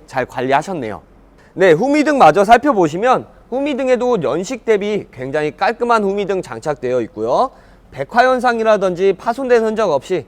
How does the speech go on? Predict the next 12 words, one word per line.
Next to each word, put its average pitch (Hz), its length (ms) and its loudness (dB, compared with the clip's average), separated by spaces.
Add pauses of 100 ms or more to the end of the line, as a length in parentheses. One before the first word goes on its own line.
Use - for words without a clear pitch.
깔끔하게 170 540 -4
잘 127 240 -8 (320)
관리를 143 260 -2
하셨습니다. 151 540 -10 (440)
근데 214 180 0
이게 185 140 0
진짜 - 300 0
팔백만 269 460 2
원짜리 190 260 2
차가 226 220 -2
맞나요, 135 360 -2
감독님? 127 440 -6